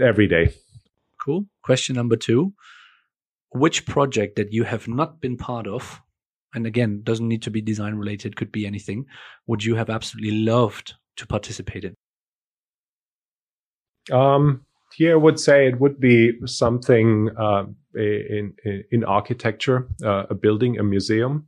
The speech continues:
Speaker 1: Um, you know, I think there are some places that attract audiences to look at art and so on. I would say, I don't know, there, there are a few, uh, great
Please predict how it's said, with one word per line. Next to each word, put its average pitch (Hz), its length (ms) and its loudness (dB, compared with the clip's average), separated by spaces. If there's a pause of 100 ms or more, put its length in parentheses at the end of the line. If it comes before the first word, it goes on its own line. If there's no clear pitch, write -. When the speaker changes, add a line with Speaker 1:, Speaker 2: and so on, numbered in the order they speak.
(120)
Speaker 1:
Um, 101 440 -4
you 110 100 -6
know, 107 220 -8
I 104 100 -6
think 104 260 -6
there 104 140 4
are 101 100 2
some 101 460 0 (380)
places 110 600 2
that 104 420 0
attract - 760 -4
audiences 107 720 -2
to - 120 -6
look 101 220 -6
at 101 160 -8
art 104 260 0
and 101 160 -6
so 95 160 -8
on. 104 300 -4 (420)
I 107 80 2
would 107 180 6
say, 107 260 6 (300)
I 101 80 -2
don't 101 140 0
know, 104 340 2
there, 98 160 2
there 101 180 0
are 101 160 2
a 98 60 -2
few, 113 680 2
uh, 98 220 -2
great 110 420 2